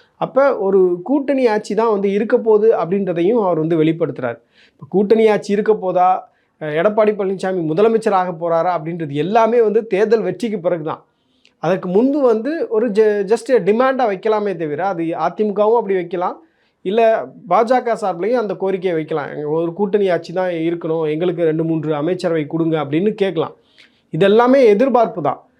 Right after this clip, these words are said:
But நீங்க ஜெயிச்சா தான் மத்த எல்லாமே அது சாத்தியம். இப்ப நீங்க ரெ-, ரெண்டு கோரிக்கையுமே சாத்தியம், ஜெயிச்ச பிறகு தான் சாத்தியமே தவிர, அதற்கு முன்பு சாத்தியம் கிடையாது. அப்ப இவருடைய point of view என்னவா இருக்குன்னு பார்த்தீங்கன்னா,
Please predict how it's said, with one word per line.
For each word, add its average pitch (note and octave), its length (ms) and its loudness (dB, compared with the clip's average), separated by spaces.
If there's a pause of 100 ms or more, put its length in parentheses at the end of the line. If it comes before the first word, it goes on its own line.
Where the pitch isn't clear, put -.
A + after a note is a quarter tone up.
(280)
But G#3+ 180 2
நீங்க A3 340 4
ஜெயிச்சா C4+ 320 4
தான் A3+ 380 2
மத்த F3+ 220 -2
எல்லாமே G3+ 300 0
அது F#3 140 -4
சாத்தியம். E3 480 -4
இப்ப D3+ 120 -12
நீங்க D#3 220 -2
ரெ-, D#3 160 -2
ரெண்டு G3 240 0
கோரிக்கையுமே A3+ 480 2
சாத்தியம், G#3+ 520 -2
ஜெயிச்ச G3+ 280 0
பிறகு G#3 260 2
தான் A3 140 0
சாத்தியமே F3 420 -6
தவிர, E3+ 220 -2
அதற்கு F#3 280 -4
முன்பு G3+ 260 -2
சாத்தியம் D#3+ 380 -2
கிடையாது. C3+ 320 -6 (760)
அப்ப F#3+ 200 -4
இவருடைய A3+ 760 4
point A3 260 2
of G#3 100 0
view G3+ 200 -2
என்னவா G3 360 0
இருக்குன்னு E3 340 -6
பார்த்தீங்கன்னா, C3 340 -10